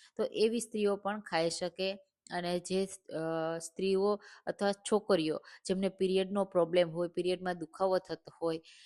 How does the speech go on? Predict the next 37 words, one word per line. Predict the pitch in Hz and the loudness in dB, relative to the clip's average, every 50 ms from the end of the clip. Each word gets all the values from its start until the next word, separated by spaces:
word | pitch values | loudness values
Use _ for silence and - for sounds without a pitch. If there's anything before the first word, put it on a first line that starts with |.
| - _ - | -18 _ -6
એમને | 175 180 180 180 180 | -4 -4 -2 -4 -4
પણ | 170 170 190 196 196 | -4 -4 -4 -4 -4
તમે | - - 165 170 170 - | -6 -8 -8 -6 -8 -8
આપજો, | - - 156 147 - - - 185 | -6 -4 -6 -6 -6 -6 -6 -6
જરૂરથી | 175 - - 160 151 156 160 156 - 202 202 | -6 -6 -6 -6 -4 -4 -6 -6 -8 -10 -10
બેસ્ટ | 165 156 160 165 175 175 - - - | -6 -2 0 0 0 0 -4 -6 -6
રિઝલ્ટ | 160 151 - - 160 160 165 165 _ 170 | -8 -8 -6 -4 -4 -4 -4 -6 _ -8
મળશે. | 165 165 165 165 - - 247 330 _ - - - - - - - | -6 -6 -6 -6 -8 -8 -10 -10 _ -16 -20 -20 -20 -18 -8 -6
અને | 185 180 185 180 185 | -6 -4 -2 -4 -4
એ | 185 | -4
છોકરીઓ | - - 185 170 - 190 185 190 196 202 202 196 | -4 -4 -4 -4 0 0 0 2 2 0 0 0
હોય | 185 202 180 147 135 | 0 0 0 0 -2
તો | - - 165 | -2 -2 -2
એમને | 160 156 156 160 165 175 185 180 170 160 | -2 -2 -2 -8 -8 -8 -6 -4 -2 -2
એક | 165 165 165 | -2 -2 -4
ચમચી | - 175 170 170 165 - 196 | -10 -10 -10 -10 -6 -6 -6
જ | 196 - - | -6 -6 -6
ખાવાનું, | - 180 170 170 170 180 208 - - | -4 -2 0 0 -2 -2 -4 -10 -4
એથી | - 160 160 - 170 | -6 -6 -4 -4 -4
વધારે | 160 160 147 - 165 170 165 170 170 | -4 -4 -6 -4 -4 -4 -2 -2 -4
નહીં, | 156 151 147 - - | -6 -8 -14 -12 -12
પણ | 156 156 | -10 -10
સ્ત્રીઓ | - - _ - 190 196 196 196 190 | -10 -10 _ -4 0 2 2 2 2
હોય | 170 202 196 185 | 0 -2 -4 -2
તો | - 185 180 | -4 -4 -4
વધારે | 180 160 - 147 147 180 202 | -4 -4 -4 -4 -4 -4 -6
ખાઈ | - - 147 143 143 | -4 -4 -4 -4 -4
શકે. | - - 147 143 - - - _ _ - - - - - _ _ - | -4 -6 -10 -10 -10 -12 -20 _ _ -20 -20 -20 -20 -20 _ _ 2
બસ | 190 190 170 175 - - | 2 2 2 2 -4 -2
આ | 170 170 | 0 0
રીતે | 170 175 175 175 - 185 180 | 0 0 -2 -4 -4 -4 -4
ભરી | 165 - 170 180 190 208 175 - - - _ _ _ _ _ - | -2 0 0 2 2 2 2 0 -6 -16 _ _ _ _ _ -6
તમે | 170 170 170 165 | -6 -4 -4 -6
એક | 165 165 165 | -6 -4 -2
ડબ્બામાં | 165 165 170 175 175 180 185 180 170 | -2 0 0 -2 -2 0 0 0 0
ભરી | - 180 185 185 175 160 | 0 0 0 0 0 -2
પ્રેસ | - - 160 165 165 160 | -4 -4 -2 -2 -2 -2